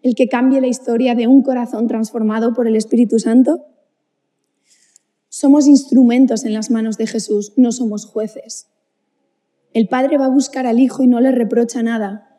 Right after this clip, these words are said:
El hermano mayor, el que se había quedado trabajando, es el que reprocha. Es como los jornaleros. ¿Por qué a todos les das el mismo salario? Yo llevo desde por la mañana. ¿Por qué este que lleva media hora tiene mi mismo salario?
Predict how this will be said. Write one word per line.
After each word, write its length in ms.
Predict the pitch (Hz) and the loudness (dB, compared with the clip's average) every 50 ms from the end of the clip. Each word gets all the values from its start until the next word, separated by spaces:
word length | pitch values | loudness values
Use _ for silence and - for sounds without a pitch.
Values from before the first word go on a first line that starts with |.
| _ - | _ -4
El 120 | - 226 208 | 0 0 0
hermano 420 | 202 202 214 226 240 254 262 247 | 2 0 0 0 2 2 2 2
mayor, 460 | 233 220 220 208 208 208 202 202 - - | 2 0 -2 -2 -2 -2 -4 -4 -6 -4
el 100 | 240 214 | -4 -2
que 100 | - 214 | -2 -4
se 100 | - 226 | -4 -2
había 240 | 208 220 254 277 262 | -2 0 0 0 2
quedado 240 | - 240 233 226 220 | 0 0 -2 -2 -2
trabajando, 480 | 247 240 233 226 226 - 226 240 240 | -4 -6 -6 -6 -6 -4 -4 -4 -4
es 80 | 247 - | -4 -4
el 120 | 247 226 | -6 -4
que 80 | 254 240 | -4 -4
reprocha. 560 | 226 220 208 - 247 262 - - - 208 185 | -4 -4 -2 0 0 -2 -2 -4 -8 -12 -12
Es 120 | 233 220 - | -12 -10 -4
como 200 | - 285 277 269 | 0 0 2 2
los 160 | 262 254 254 | 2 0 -2
jornaleros. 800 | - 240 240 240 233 220 220 240 262 262 220 202 220 - - _ _ _ _ _ _ _ _ _ _ | -4 -6 -4 -2 -2 -2 0 0 0 0 -2 -4 -6 -8 -18 _ _ _ _ _ _ _ _ _ _
¿Por 180 | - 269 247 269 | -2 -2 -2 -2
qué 100 | 330 349 | -4 -4
a 140 | 381 370 - | -4 -4 -2
todos 320 | 302 262 240 233 240 240 | 0 0 2 2 0 0
les 160 | 233 240 220 | 0 0 0
das 180 | 240 233 - 247 | 0 -2 -2 0
el 80 | 233 | 2
mismo 240 | 233 240 220 226 226 | 2 2 2 2 -2
salario? 480 | 208 233 214 208 208 208 202 202 202 202 | -2 -2 -2 -4 -2 -2 -2 -2 -2 -2
Yo 140 | 196 196 254 | 0 2 2
llevo 220 | 233 285 277 285 | 4 4 4 4
desde 240 | 277 277 254 269 240 | 2 2 2 0 -2
por 160 | - 240 226 | -2 -2 -6
la 100 | 226 220 | -6 -6
mañana. 540 | 214 220 220 226 262 302 320 247 202 214 - _ _ _ _ _ _ _ | -6 -4 -2 0 0 0 0 -2 -2 -6 -12 _ _ _ _ _ _ _
¿Por 200 | - 240 226 - | -2 -2 -2 2
qué 180 | - 277 262 285 | 2 2 2 2
este 260 | 269 - - 240 - | 0 -2 -4 -6 -4
que 140 | - 247 226 | -2 -2 0
lleva 240 | 233 226 233 233 | 0 0 0 0
media 340 | 233 226 226 220 233 226 226 | -2 -2 0 0 -2 -2 -2
hora 220 | 233 240 240 226 226 | -4 -4 -4 -4 -4
tiene 180 | 247 240 226 | -2 -2 -2
mi 140 | 220 220 220 | -2 0 0
mismo 320 | 226 247 254 226 233 226 | 0 0 0 0 -2 -6
salario? 580 | 220 240 233 220 220 220 214 208 208 202 - | -6 -6 -6 -6 -6 -4 -4 -4 -4 -6 -8